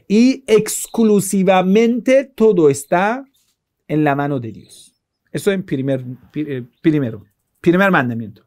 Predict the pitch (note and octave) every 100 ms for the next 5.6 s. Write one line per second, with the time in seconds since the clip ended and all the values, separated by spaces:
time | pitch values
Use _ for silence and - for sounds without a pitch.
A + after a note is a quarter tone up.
0 | _ _ - F3+ - G3+ F#3+ B2 G#2+ -
1 | _ _ _ _ _ _ _ _ _ _
2 | _ _ _ _ _ _ _ - F3 F#3+
3 | G3+ F#3+ G#3+ G#3 B3+ D#4+ C#4+ A#3+ A3+ A#3+
4 | C4+ - _ _ _ _ _ _ - C#3
5 | C3+ D#3+ D#3+ C#3+ A#2 -